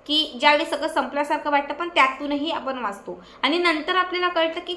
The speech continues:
खूप मोठी गोष्ट होती पण मी नशिबाने वाचलो, पण ते नशीब नसतात तर ती गुरूंची कृपा असते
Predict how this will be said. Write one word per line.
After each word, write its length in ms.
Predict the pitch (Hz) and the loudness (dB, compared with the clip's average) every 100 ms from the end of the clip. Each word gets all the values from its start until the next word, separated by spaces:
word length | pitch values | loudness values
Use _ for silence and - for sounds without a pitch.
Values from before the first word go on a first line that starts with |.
| - | -4
खूप 280 | 381 392 370 | -2 -2 -2
मोठी 220 | 349 339 | 0 0
गोष्ट 320 | 294 294 320 | 2 0 0
होती 260 | 311 311 330 | -4 -4 -2
पण 180 | 320 | -2
मी 100 | 320 | 0
नशिबाने 760 | 330 294 269 - 330 330 330 349 | -2 -2 -4 -2 2 6 4 4
वाचलो, 320 | 285 - 202 | -2 -2 -8
पण 180 | - 262 | -8 -4
ते 100 | 349 | -2
नशीब 420 | 330 294 330 330 | 0 0 0 -2
नसतात 320 | 339 294 269 247 | -2 -4 -4 -6
तर 40 | 269 | -8
ती 240 | 302 311 - 233 | -8 -12 -14 -14
गुरूंची 360 | 247 269 269 294 | -8 -6 -6 -8
कृपा 300 | - 233 196 | -12 -8 -8
असते 300 | 196 165 | -8 -12